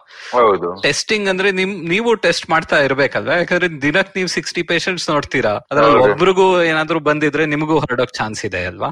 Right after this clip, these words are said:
Speaker 2: ಅದನ್ನ ಹೇಗ್ ನೋಡ್ಬೇಕು ನಾವು?
Speaker 1: ಹೌದು. So ನಾವೇನ್ ಮಾಡ್ತೀವಿ ಅಂದ್ರೆ ಇವಾಗ since ಅವ್ರೆಲ್ಲರಿಗೂ COVID nineteen test ಮಾಡ್ದೇ ಇರೋದ್ರಿಂದ ಕೆಲವು ಸತಿ basic
Speaker 2: ಹ್ಮ್.
Speaker 1: blood test ಮಾಡ್ತೀವಿ. ಸಿ ಬಿ ಸಿ ಅಂತ ಒಂದ್ basic blood test ಬರುತ್ತೆ.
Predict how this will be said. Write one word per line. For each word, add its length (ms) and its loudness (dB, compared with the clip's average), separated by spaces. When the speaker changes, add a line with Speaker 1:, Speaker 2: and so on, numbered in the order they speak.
Speaker 2:
ಅದನ್ನ 260 0
ಹೇಗ್ 340 -2
ನೋಡ್ಬೇಕು 440 -4
ನಾವು? 200 -10
Speaker 1:
ಹೌದು. 880 -2
So 100 4
ನಾವೇನ್ 420 -2
ಮಾಡ್ತೀವಿ 480 -2
ಅಂದ್ರೆ 300 -2
ಇವಾಗ 360 0
since 360 -8
ಅವ್ರೆಲ್ಲರಿಗೂ 540 0
COVID 500 -4
nineteen 460 0
test 300 -2
ಮಾಡ್ದೇ 360 0
ಇರೋದ್ರಿಂದ 500 -2
ಕೆಲವು 220 4
ಸತಿ 280 2
basic 400 2
Speaker 2:
ಹ್ಮ್. 80 -4
Speaker 1:
blood 260 0
test 260 0
ಮಾಡ್ತೀವಿ. 640 -2
ಸಿ 200 0
ಬಿ 200 0
ಸಿ 240 0
ಅಂತ 180 -4
ಒಂದ್ 200 0
basic 360 -2
blood 240 -2
test 240 -4
ಬರುತ್ತೆ. 400 -6